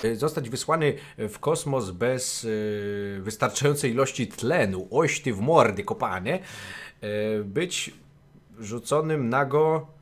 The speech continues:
o Jezus Maria. Pit to jest, y, gniazdo bodajże, o ile dobrze tu rozumiem, ale śmiercionośnych szkorpionów, żeby być rzuconym, y, nago.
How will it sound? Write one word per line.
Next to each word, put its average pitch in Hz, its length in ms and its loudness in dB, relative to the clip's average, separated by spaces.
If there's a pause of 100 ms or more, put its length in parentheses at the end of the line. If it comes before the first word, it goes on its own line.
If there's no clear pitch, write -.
(1000)
o 139 200 4
Jezus 160 1200 8
Maria. 139 480 8 (560)
Pit - 240 -4
to 160 80 2
jest, 151 260 2
y, 143 480 4 (160)
gniazdo 135 480 2
bodajże, 127 520 2
o 127 140 0
ile 123 220 0
dobrze 120 500 -2
tu 135 320 -12
rozumiem, 127 640 -4
ale 120 360 2 (280)
śmiercionośnych 139 1040 -4
szkorpionów, 135 600 0
żeby 110 240 -4
być 113 180 -4
rzuconym, 117 880 -4
y, 113 200 -6
nago. 110 520 2